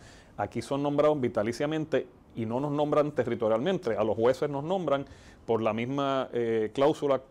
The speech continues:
constitucional, que es el artículo tres de la Constitución, y tenemos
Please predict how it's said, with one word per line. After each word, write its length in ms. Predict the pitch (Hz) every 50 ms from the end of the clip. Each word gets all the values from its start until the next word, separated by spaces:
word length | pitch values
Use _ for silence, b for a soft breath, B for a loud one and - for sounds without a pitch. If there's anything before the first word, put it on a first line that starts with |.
| - - -
constitucional, 720 | - 123 117 - 139 131 - 139 - 156 160 170 170 156
que 80 | - 120
es 80 | - 110
el 40 |
artículo 580 | 110 107 - - 123 113 - 139 139 147 143 139
tres 360 | - 170 170 165 165 - -
de 80 | 120 117
la 80 | 117
Constitución, 540 | 117 127 127 151 135 151 143 - 202 208 190 B B B B B B B B B -
y 100 | 123 113
tenemos 480 | - - 120 110 110 117 147 156 156